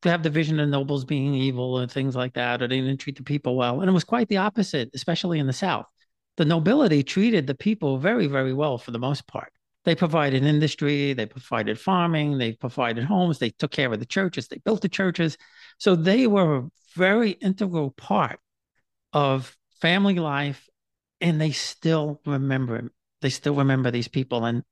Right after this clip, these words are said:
and when I was there, um, I remarked when we left Avellino, where my great-great-grandfathers and grandmothers were the princes and princesses of there,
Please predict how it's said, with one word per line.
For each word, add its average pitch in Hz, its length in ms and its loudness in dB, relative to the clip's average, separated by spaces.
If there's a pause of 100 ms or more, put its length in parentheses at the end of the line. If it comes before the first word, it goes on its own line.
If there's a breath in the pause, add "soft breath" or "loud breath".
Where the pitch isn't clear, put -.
(140)
and 131 220 2
when 131 120 2
I 151 180 2
was 143 300 4
there, 110 340 -4 (600 soft breath)
um, 120 420 -2 (240)
I 135 60 0
remarked 143 680 0 (480)
when 143 200 0
we 135 100 2
left 139 240 0
Avellino, 131 760 -2 (240)
where 120 540 0 (320)
my 117 180 -4 (160)
great-great-grandfathers 123 1300 -2
and 117 140 -6
grandmothers 117 560 -2
were 110 100 -2
the 113 100 -4
princes 131 540 -2
and 127 100 -4
princesses 127 540 -2
of 117 140 -4
there, 110 280 0